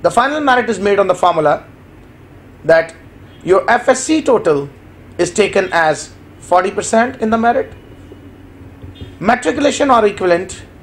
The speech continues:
is taken ten percent, and the entrance test weightage is fifty percent. By summing them up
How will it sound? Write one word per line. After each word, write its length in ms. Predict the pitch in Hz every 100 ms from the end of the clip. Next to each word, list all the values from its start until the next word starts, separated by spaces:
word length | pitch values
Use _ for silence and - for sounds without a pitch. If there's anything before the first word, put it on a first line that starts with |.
| - - - - - - - - - - - - - -
is 140 | 175
taken 360 | 196 190 180 165
ten 220 | 196 208
percent, 420 | 208 226 233 254 - - - - - - - - - -
and 140 | 175
the 180 | - 240
entrance 540 | 285 254 330 320 -
test 320 | - 247 - 196
weightage 400 | 185 185 165 -
is 440 | 156 143 - - - - - - - -
fifty 280 | - 196 208
percent. 340 | - - - - - - - - - - - - - - 156
By 160 | 208
summing 400 | 220 320 330 359
them 160 | 330 277
up 200 | -